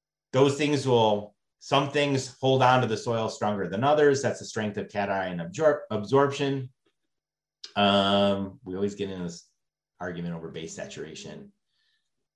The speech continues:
All base saturation means is it's the good ions that you want for nutrient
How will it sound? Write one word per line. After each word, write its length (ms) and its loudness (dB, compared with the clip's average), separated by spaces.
All 240 8
base 280 6
saturation 920 0
means 440 -4
is 460 -4
it's 300 -6
the 120 -6
good 360 2
ions 640 -4
that 240 -6
you 120 -6
want 440 -2
for 560 -6
nutrient 680 -6